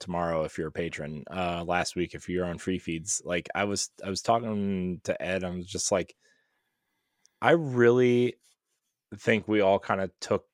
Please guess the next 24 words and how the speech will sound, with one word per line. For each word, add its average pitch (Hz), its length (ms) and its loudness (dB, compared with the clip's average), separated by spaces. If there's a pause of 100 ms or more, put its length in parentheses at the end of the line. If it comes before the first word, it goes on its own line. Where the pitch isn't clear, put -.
(360)
take 104 280 2
the 104 100 0
Switch - 320 -2
for 101 180 0
granted 95 480 0
now 98 400 0
and, 98 100 -2
and, 95 160 0
like, 90 240 0
its 101 220 -4
ability 90 460 2
to 98 180 -4
be 90 160 -2
docked 85 440 0
and 90 240 -4
or 87 160 -2
be 85 160 -4
played 87 260 -2
in 87 100 -6
handheld, 87 540 -2 (340)
and 95 440 0 (640)
the 104 80 2
Steam 143 320 2
Deck 143 240 6